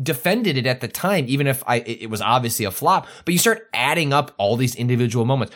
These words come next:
Oh, Tevin Jenkins last, in training camp last year, he was frequently floated as a trade candidate because of character issues, because of effort issues. It's like, is the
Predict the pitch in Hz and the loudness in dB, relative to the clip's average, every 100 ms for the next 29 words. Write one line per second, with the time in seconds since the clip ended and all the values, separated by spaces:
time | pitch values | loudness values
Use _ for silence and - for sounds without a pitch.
0 | - 165 - 170 180 143 165 180 117 107 | -6 -4 0 0 0 0 0 0 -2 0
1 | 117 135 - - _ _ _ 135 135 147 | 0 0 -2 -6 _ _ _ -4 -2 -2
2 | 135 151 160 151 151 135 139 139 - 165 | 0 0 0 -2 -2 0 2 0 0 0
3 | 214 120 - - - 196 202 - - - | 0 -2 -8 -8 0 4 4 2 -8 -2
4 | 180 220 208 160 - 160 156 147 143 135 | 0 2 2 0 2 2 2 0 0 -2
5 | - 208 285 - 113 104 113 - - - | 0 -2 -2 -2 -2 -2 -4 -6 -12 -6
6 | 147 165 165 - 156 185 214 139 120 95 | -2 0 -2 -4 2 2 2 -2 -4 -6
7 | - 82 - - - 151 180 175 - - | -6 -10 -14 -12 -4 0 2 2 0 -2
8 | 185 185 156 - 98 - 87 - - - | 0 2 -2 -2 -6 -6 -10 -16 -18 -6
9 | 170 180 - 143 127 - _ _ _ _ | -2 -2 -2 -4 -4 -8 _ _ _ _
10 | - 143 - 151 131 160 170 160 | -12 -10 -8 -6 -2 2 2 0